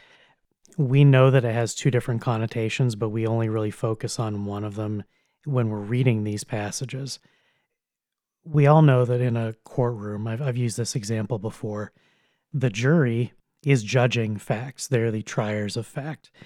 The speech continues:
and the judge determines the sentence. In some cases, the jury also passes the guilty or innocent verdict, and then the judge passes a sentence on that.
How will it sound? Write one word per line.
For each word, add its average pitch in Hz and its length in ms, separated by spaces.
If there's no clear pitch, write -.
and 117 160
the 113 100
judge 120 640
determines 113 760
the 127 140
sentence. 139 640
In 131 280
some 127 240
cases, 110 360
the 120 80
jury 113 300
also 113 300
passes 117 480
the 147 180
guilty 123 400
or 110 120
innocent 123 400
verdict, 107 540
and 123 160
then 110 120
the 110 80
judge 107 260
passes 107 380
a 104 40
sentence 113 460
on 104 180
that. 107 320